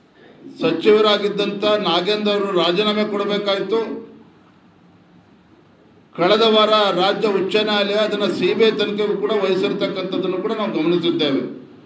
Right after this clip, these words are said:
ಮೈಸೂರಿನ ಮೂಡ ಹಗರಣ, ಬೆಂಗಳೂರಿಂದ ಮೈಸೂರಿನ ಪಾದಯಾತ್ರೆನೂ ಕೂಡ ನಾವು ಮಾಡಿದ್ವಿ, ತಮಗೆಲ್ಲ ತಿಳಿದಿದೆ.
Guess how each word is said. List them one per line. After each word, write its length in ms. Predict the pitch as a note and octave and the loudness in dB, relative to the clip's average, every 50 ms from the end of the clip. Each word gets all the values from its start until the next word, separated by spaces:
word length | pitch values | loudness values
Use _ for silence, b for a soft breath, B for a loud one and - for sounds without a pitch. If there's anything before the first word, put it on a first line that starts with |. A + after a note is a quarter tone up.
| - - - - - - - - _ _ _ - - - - - - - _ _ _ _ _ _ _ _ _ _ _ _ _ _ _ _ _ _ _ _ _ _ _ _ _ _ - - _ - - - - - - - - _ - - - - - - - | -20 -20 -20 -20 -20 -20 -20 -20 _ _ _ -20 -20 -20 -20 -20 -20 -20 _ _ _ _ _ _ _ _ _ _ _ _ _ _ _ _ _ _ _ _ _ _ _ _ _ _ -20 -20 _ -20 -20 -20 -20 -20 -20 -20 -20 _ -20 -20 -20 -20 -12 -2 2
ಮೈಸೂರಿನ 500 | D3+ G3+ G#3 G3+ - G#3+ A3 A3 A3 A3 | 2 4 4 4 4 4 4 4 4 2
ಮೂಡ 300 | A3 G#3+ G#3+ G3+ G#3 G#3+ | 0 0 0 2 4 4
ಹಗರಣ, 460 | A3+ G#3+ G3 G3+ G3 G#3+ G#3 G#3 G3+ F#3+ D3+ C3+ - - - - - - - - - - _ _ _ _ _ _ _ _ _ _ _ _ _ _ _ _ - _ _ _ _ _ _ _ _ _ _ _ - - - _ - - | 4 4 4 4 4 2 2 2 2 0 0 -2 -6 -10 -14 -18 -20 -20 -20 -20 -20 -20 _ _ _ _ _ _ _ _ _ _ _ _ _ _ _ _ -20 _ _ _ _ _ _ _ _ _ _ _ -20 -20 -20 _ -10 -4
ಬೆಂಗಳೂರಿಂದ 520 | C#3 E3 E3+ - G#3+ G#3+ A3 G#3+ G#3+ G#3+ | -2 0 2 2 4 4 4 4 2 2
ಮೈಸೂರಿನ 560 | G#3+ G#3 G3+ G#3 G3+ - G#3+ - - - - F#3 | 2 2 2 2 2 2 2 2 0 0 0 0
ಪಾದಯಾತ್ರೆನೂ 560 | F3+ F3+ F#3+ A3 A3 G#3+ G#3+ G#3+ G#3+ G#3+ G#3+ | 0 2 2 2 2 2 0 -2 -2 -2 -2
ಕೂಡ 160 | G#3+ G#3 G#3+ | -2 0 0
ನಾವು 200 | G#3+ G#3 G#3 G3+ | 0 0 -2 0
ಮಾಡಿದ್ವಿ, 340 | G3 G3+ G3+ G3+ F#3+ F#3 F#3+ | 0 0 2 2 2 2 0
ತಮಗೆಲ್ಲ 380 | F3+ F#3 F3 F3+ F#3+ G3 G3+ | 0 0 0 0 0 0 -2
ತಿಳಿದಿದೆ. 800 | G3 - - F#3+ G3 G3+ G3 G#3 G3 F3+ D#3 - - - - - | -2 0 -2 0 0 2 4 4 4 4 2 0 -4 -8 -12 -16